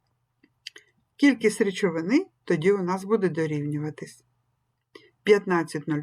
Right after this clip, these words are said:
п'ять поділити на сталу Авогадро. Знову робимо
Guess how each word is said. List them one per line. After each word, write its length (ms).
п'ять 300
поділити 500
на 160
сталу 360
Авогадро. 680
Знову 380
робимо 520